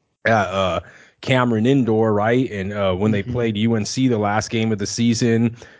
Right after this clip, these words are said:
Speaker 1: they lost the A C C championship when Virginia Tech just completely handled them. And a lot of people have been down on them, but I think people are starting to wake up here, obviously, with them being, you know, four-point favorites in their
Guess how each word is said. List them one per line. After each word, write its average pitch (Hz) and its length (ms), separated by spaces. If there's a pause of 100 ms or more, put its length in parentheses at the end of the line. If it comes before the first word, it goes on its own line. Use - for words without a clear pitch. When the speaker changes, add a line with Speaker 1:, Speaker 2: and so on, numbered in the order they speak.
Speaker 1:
they 101 120
lost 110 340
the 110 160
A 120 60
C 110 160
C 117 180
championship 113 840
when 107 100
Virginia 104 460
Tech 120 340
just - 160
completely 113 460
handled 117 400
them. 104 220 (340)
And 101 100
a - 20
lot 131 140
of 113 80
people 127 300
have 120 120
been 107 140
down 120 240
on 107 160
them, 113 200
but 110 100
I 104 80
think 113 220
people 117 280
are 110 40
starting 117 360
to 104 60
wake 107 280
up 135 200
here, 110 240
obviously, 107 500
with 101 200
them 107 200
being, 104 300
you 104 40
know, 98 160
four-point 107 640
favorites 107 460
in 101 80
their 98 240